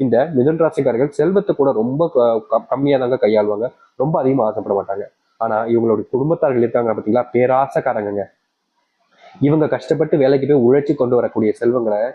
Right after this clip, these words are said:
ரொம்ப எளிமையா பல ஆயிரங்கள், பல லட்சங்கள் முதற்கொண்டு செலவு பண்ணுவாங்க. கடைசியில சொல்லுவாங்க, "இருக்கிற வாழ்க்கை ஒண்ணு தானேங்க, அதுல வா-, சந்தோஷமா வாழாம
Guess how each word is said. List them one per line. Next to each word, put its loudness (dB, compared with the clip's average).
ரொம்ப 0
எளிமையா 2
பல -4
ஆயிரங்கள், 0
பல 0
லட்சங்கள் 0
முதற்கொண்டு 0
செலவு -2
பண்ணுவாங்க. -4
கடைசியில -2
சொல்லுவாங்க, 0
"இருக்கிற 2
வாழ்க்கை 0
ஒண்ணு 2
தானேங்க, 0
அதுல 0
வா-, 2
சந்தோஷமா -2
வாழாம 0